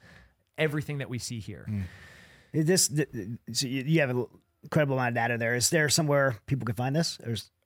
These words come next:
Speaker 1: I mean, you, you're gonna go to, um, Pew Research. You can go to, um,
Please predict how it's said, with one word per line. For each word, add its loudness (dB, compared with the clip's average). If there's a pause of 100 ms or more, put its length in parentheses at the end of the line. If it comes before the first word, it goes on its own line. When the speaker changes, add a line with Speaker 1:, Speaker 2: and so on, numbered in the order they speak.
Speaker 1:
I 2
mean, -4
you, -2
you're -2
gonna -2
go 2
to, 0
um, 0
Pew -2
Research. -2
You -4
can -4
go 2
to, 0
um, -4